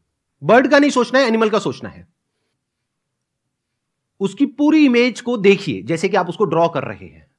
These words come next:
अपने mind में। अब उसके अंदर color भरिए। अब यहां पर हो सकता है थोड़ा सा confusion हो। For example, अगर peacock आया है आप लोगों के mind में, तो blue color भी आ रहा है,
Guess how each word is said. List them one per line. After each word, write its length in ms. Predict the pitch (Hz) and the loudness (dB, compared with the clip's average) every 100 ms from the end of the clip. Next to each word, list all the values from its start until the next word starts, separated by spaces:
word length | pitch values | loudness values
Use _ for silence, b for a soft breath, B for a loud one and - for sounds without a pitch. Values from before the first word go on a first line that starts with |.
| _ | _
अपने 180 | 135 147 | -12 -10
mind 260 | 135 110 95 | -8 -8 -12
में। 180 | 80 82 _ _ _ _ _ _ _ - | -18 _ _ _ _ _ _ _ _ 0
अब 140 | 240 | 2
उसके 180 | 247 - | 2 -4
अंदर 160 | 254 262 | -2 0
color 280 | 247 226 | 4 2
भरिए। 400 | 208 117 101 78 _ _ _ _ _ | 2 -4 -8 -14 _ _ _ _ _
अब 120 | 165 180 | -6 2
यहां 160 | 190 | 2
पर 140 | 196 214 | 2 0
हो 100 | 214 | -2
सकता 200 | 202 240 | -4 -4
है 40 | |
थोड़ा 160 | 220 196 | -2 -2
सा 60 | |
confusion 400 | 214 190 190 180 | -2 -2 -2 -2
हो। 100 | 131 160 | -2 -2
For 120 | 170 | -2
example, 280 | 160 156 170 | -2 -2 -2
अगर 120 | 170 | -2
peacock 380 | 170 185 202 156 | -4 -2 0 2
आया 160 | 151 | 2
है 60 | 156 | 2
आप 180 | 139 147 | 2 0
लोगों 120 | 143 | -4
के 80 | 143 | -4
mind 200 | 127 127 | -4 -2
में, 200 | 226 233 B B | -4 -6 B B
तो 60 | 196 | -2
blue 260 | 165 170 196 | 0 -2 2
color 220 | 190 180 | 2 2
भी 100 | 180 | 2
आ 100 | 160 | 2
रहा 120 | 156 | 2
है, 340 | 156 147 b | 0 -2 b